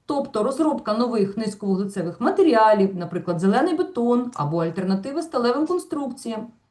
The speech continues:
Введення гібридних механізмів ціноутворення, що передбачає поєднання податків на вуглецеві викиди з системами торгівлі квотами для підвищення ефективності скорочення викидів.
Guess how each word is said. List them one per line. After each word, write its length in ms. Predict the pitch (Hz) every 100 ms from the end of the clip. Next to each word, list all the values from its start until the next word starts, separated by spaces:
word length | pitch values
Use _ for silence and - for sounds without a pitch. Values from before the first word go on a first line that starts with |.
| _ _ _ _ _ -
Введення 460 | 190 370 403 403
гібридних 600 | 330 349 320 320 277 262
механізмів 640 | 233 - 226 220 196 196 -
ціноутворення, 800 | 185 180 196 170 165 131 135 - _ _ _
що 220 | - 262
передбачає 640 | 226 269 233 277 - 339 349
поєднання 560 | 330 285 262 302 302
податків 680 | 285 339 247 262 240 - 190
на 80 | 196
вуглецеві 540 | 190 185 196 202 190
викиди 540 | 240 311 330 339 320 320 _ _ _
з 140 | -
системами 540 | 240 233 220 190 185 175
торгівлі 440 | 190 180 202 240
квотами 520 | 262 285 330 311 254
для 240 | 226 311 403
підвищення 640 | 330 202 254 - 254 214
ефективності 640 | 202 196 214 226 247 214
скорочення 560 | 190 190 190 202 202 208
викидів. 500 | 185 165 156 -